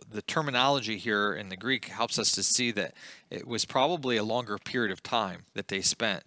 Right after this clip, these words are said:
trying to come up with some, uh, some conclusion. They've heard the answer of Peter.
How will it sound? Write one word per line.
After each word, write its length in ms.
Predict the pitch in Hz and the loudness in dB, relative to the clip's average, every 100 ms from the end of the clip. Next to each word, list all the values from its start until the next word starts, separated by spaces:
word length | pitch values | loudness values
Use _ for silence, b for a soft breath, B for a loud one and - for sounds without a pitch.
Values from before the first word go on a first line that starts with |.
| - | -10
trying 300 | - 127 135 | -2 0 0
to 60 | 117 | -2
come 220 | - 123 | -4 0
up 260 | 123 98 - | 0 0 -6
with 220 | 101 95 - B B B | -8 -8 -14 B B B
some, 640 | - - 131 123 127 127 | 2 4 6 2 0 0
uh, 380 | 113 104 95 - | 0 0 -2 2
some 340 | - - 135 | 4 6 4
conclusion. 800 | 131 117 - 120 123 107 85 67 _ b b b b b - | 0 -12 -8 -2 0 0 -4 -10 _ b b b b b -4
They've 160 | 110 | -2
heard 300 | - 151 156 | 4 4 4
the 180 | 143 139 | 2 4
answer 320 | 143 - 151 | 4 4 2
of 120 | 139 | 2
Peter. 420 | - 113 104 113 | 0 0 2 0